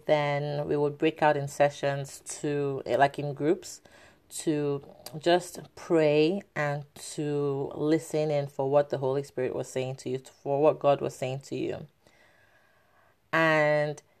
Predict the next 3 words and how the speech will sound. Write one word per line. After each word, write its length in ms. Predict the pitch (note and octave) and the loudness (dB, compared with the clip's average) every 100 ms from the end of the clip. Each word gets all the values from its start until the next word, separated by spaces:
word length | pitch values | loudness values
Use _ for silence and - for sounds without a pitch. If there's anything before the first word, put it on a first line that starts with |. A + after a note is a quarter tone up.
| _ _ _ _ | _ _ _ _
in 540 | F3 E3+ E3 D#3 D3+ D3+ - _ _ _ _ _ _ _ _ _ - D#3 | 0 2 2 0 -4 -8 -20 _ _ _ _ _ _ _ _ _ -20 -16
my 760 | E3 E3+ E3 D#3+ D#3 D3+ D3+ D3 | -4 2 4 6 6 4 2 -2
listening, 920 | - D3+ F3+ F#3 F3 D#3+ B2+ B2 B2+ | -2 2 2 2 -2 -2 -4 -6 -8